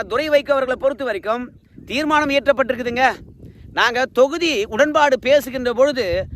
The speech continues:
பன்னிரெண்டு தொகுதி கேட்டு பெறுவோங்க, நாங்க அந்த அளவுக்கு கட்சிக்கு உழைச்சிருக்கிறோங்க, கலைஞருக்கு எங்க அப்பா வாக்குறுதி கொடுத்துருக்காருங்க, திராவிடத்தை காப்பாற்றுவதற்கு எங்களை விட்டா யாருங்க இருக்க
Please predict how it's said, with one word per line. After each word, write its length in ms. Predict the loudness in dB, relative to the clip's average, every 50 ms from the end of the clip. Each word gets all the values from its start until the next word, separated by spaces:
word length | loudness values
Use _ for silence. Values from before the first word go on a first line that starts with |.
| -16 -16 -18 -8 -6
பன்னிரெண்டு 380 | -4 -4 -2 -4 -4 -4 -6 -2 -2 -2
தொகுதி 220 | 0 0 -2 -4 0 0
கேட்டு 240 | 0 0 0 -6 -4 -2
பெறுவோங்க, 400 | -2 -2 -2 -4 -4 -2 -2 -2 -2 -4 -8 -18 -20 -20 -20 -20 _ -20 _ -10 -6
நாங்க 200 | -6 -6 -6 -6 -8
அந்த 140 | -4 -2 -2
அளவுக்கு 280 | -2 -2 -4 -6 -6 -4 -4 -6 -6 -8 -10 -14 -20 -12 -6 -6
கட்சிக்கு 340 | -6 -6 -8 -12 -8 -6 -4 0
உழைச்சிருக்கிறோங்க, 640 | 0 0 0 0 -6 -6 -6 -8 -6 -4 -2 -4 -4 -4 -8 _ _ -20 -20 -20 -20 -20 -20 -20 _ _ -4
கலைஞருக்கு 500 | -4 -2 -2 -2 -4 -6 -6 -6 -4 -2 -2 0 0 -2
எங்க 120 | -4 -4 -4 -4
அப்பா 180 | -4 -4 -4 -2 -4
வாக்குறுதி 320 | -6 -6 -8 -10 -12 -12 -12
கொடுத்துருக்காருங்க, 540 | -12 -12 -12 -8 -6 -6 -6 -6 -6 -6 -6 -6 -8 -12 -18 -20 -20 -20 -20 -20 -12 -6
திராவிடத்தை 500 | -2 0 0 2 2 0 0 -2 -6 -6 -6 -4
காப்பாற்றுவதற்கு 760 | -4 -4 -2 -2 -4 -2 -2 -4 -4 -4 -4 -6 -6 -6 -6 -4 -4 -6 -6 -4 -4 -4
எங்களை 180 | -2 -2 -2 -4
விட்டா 200 | -2 -4 -4 -4 -2
யாருங்க 240 | -2 -4 -4 -6 -8
இருக்க 140 | -10 -10 -12